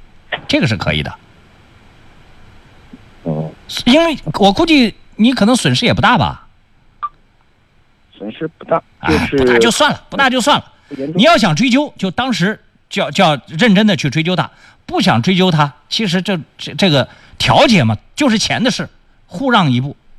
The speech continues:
Speaker 1: 就 OK 了。
Speaker 2: 嗯，好，好。
Speaker 1: 如果早，早想追究他，就当时你就要追究他，这个是法定允许大家互相让一步的，这是允许的。而且尤其是非机动车，酒后驾驶，它不像机动车啊，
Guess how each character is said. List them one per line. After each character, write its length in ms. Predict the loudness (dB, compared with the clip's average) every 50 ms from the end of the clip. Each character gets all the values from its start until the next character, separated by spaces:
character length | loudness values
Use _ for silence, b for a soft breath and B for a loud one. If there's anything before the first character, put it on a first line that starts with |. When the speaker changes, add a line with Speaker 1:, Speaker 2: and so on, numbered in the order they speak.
| -10
Speaker 1:
就 100 | -10 -8 -6
OK 300 | -4 -6 -4 -2 -2 -4
了。 100 | -4 -6 -10 -20 -20 -20 -20 -20 -20 -20 -20 _ _ -20 -20 _ _ _ -20 _ _ _ _ _ _ _ _ _ _ _ _ _ _ _ _ -14
Speaker 2:
嗯， 300 | -12 -10 -10 -10 -12 -14 -18 -18
好， 120 | -18 -16 -14
好。 200 | -16 -16 -12 -4
Speaker 1:
如 120 | 0 2
果 100 | 2 2
早， 240 | 2 2 2 2 2 0
早 320 | -2 -2 -2 0 0 2
想 200 | 2 2 0 2
追 120 | 2 2
究 140 | 2 2 0
他， 140 | 0 0 -2
就 100 | -2 -4
当 260 | -4 -4 -4 -4 -4
时 120 | -4 -2 -2
你 80 | -2
就 40 | -2
要 80 | -2 -2
追 160 | -4 -6 -6
究 140 | -6 -6 -6
他， 160 | -8 -10 -12 b b b b b
这 140 | -2 0 2
个 80 | 2
是 160 | 4 2 2 0
法 260 | 0 -2 0 0 0
定 220 | 2 2 2 2
允 240 | 4 2 2 2 0
许 160 | -2 -4 -2
大 140 | -2 -2 -2
家 200 | -2 -2 -4 -4 b b b b b b b b
互 220 | -2 0 2 2
相 180 | 4 2 2 2
让 180 | 2 0 0
一 60 | -2
步 140 | -4 -4 -6
的， 120 | -8 -8 -12 -10
这 80 | -8
是 120 | -6 -4 -2
允 180 | 0 2 0
许 120 | 0 0 -4
的。 100 | -6 -8 -12 -6 -4
而 120 | -2 0
且 120 | 0 2
尤 140 | 2 2 2
其 180 | 0 0 0 0
是 140 | 0 0 0
非 160 | 0 0 2
机 100 | 2 2
动 140 | 2 2 0
车， 260 | 0 0 -2 -2 -2 B B B B B B B
酒 300 | -2 0 0 0 0 -2
后 240 | -2 0 2 2 4
驾 180 | 4 2 2 2
驶， 220 | 0 -4 -8 -12 -16 b b b b b b b -4
它 80 | -4
不 160 | -2 -2 0
像 160 | 2 2 2 2
机 160 | 2 0 2
动 160 | 2 2 2
车 160 | 0 -2 -4
啊， 200 | -4 -4 -4 -8